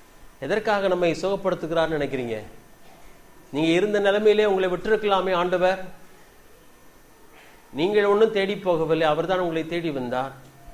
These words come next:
உங்களுக்கே தெரியாதவரை தேடி, அவர் உங்களை தேடி வந்தார் சொல்லி,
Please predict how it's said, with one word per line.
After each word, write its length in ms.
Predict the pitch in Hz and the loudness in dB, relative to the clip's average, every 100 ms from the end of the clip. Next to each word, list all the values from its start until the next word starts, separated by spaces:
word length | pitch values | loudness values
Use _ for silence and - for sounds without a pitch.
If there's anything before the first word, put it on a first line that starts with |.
| - | -14
உங்களுக்கே 480 | - 151 185 214 208 | -4 -2 2 2 2
தெரியாதவரை 460 | 196 190 180 170 160 | 0 2 2 0 0
தேடி, 320 | 170 170 165 | -2 -2 -4
அவர் 200 | 147 165 | -2 0
உங்களை 260 | 175 165 156 | 2 2 0
தேடி 240 | 170 180 | -2 -2
வந்தார் 320 | 165 147 139 123 | -2 -2 -2 -6
சொல்லி, 360 | - 123 131 | -10 -10 -10